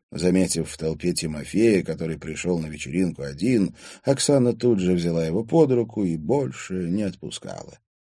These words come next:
Тимофей с благодарностью смотрел на сестру. Теперь он ощущал себя не так одиноко среди друзей, у каждого из которых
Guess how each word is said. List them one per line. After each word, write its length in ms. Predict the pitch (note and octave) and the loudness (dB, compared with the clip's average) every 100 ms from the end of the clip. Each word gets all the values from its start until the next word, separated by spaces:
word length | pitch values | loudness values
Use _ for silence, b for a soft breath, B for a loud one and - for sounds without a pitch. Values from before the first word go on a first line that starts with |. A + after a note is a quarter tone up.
| - | -8
Тимофей 560 | - E2+ D2 C#2 F#2 F#2 | 0 0 0 0 2 2
с 60 | |
благодарностью 1040 | D#2+ D#2+ D2 B1 - G2 G2 E2+ E2 - B2 | -2 -6 -4 -6 0 2 2 -2 -6 -6 -6
смотрел 680 | - C2+ - - D2 C#2 - b b | -6 -8 -14 -10 -10 -10 -16 b b
на 140 | C#2+ | -12
сестру. 600 | C#2 - - - - G1+ _ _ - | -10 -10 -10 -10 -12 -16 _ _ -6
Теперь 300 | A#2 A#2 B2+ | -2 2 4
он 80 | A#2 | 2
ощущал 540 | G#2+ A2+ F#2+ A2+ A2+ | 0 -4 -2 2 2
себя 260 | A2 A2 A2 | 2 -2 0
не 140 | G#2 | 0
так 280 | G2+ A#2 A2 | 2 0 0
одиноко 540 | G2 G2+ G#2 A#2+ F2+ - | -2 0 0 0 -2 -8
среди 300 | - D2 D2 | -10 -8 -10
друзей, 540 | C#2 C#2+ E2 G2+ E2 B - | -10 -4 0 0 -2 B -16
у 120 | - | -16
каждого 580 | - E2 G2+ G2 G2+ G2 | -4 0 0 0 -4 -4
из 120 | F2+ | -6
которых 580 | - - D#2+ D#2+ C#2+ | -8 -6 -4 -4 -8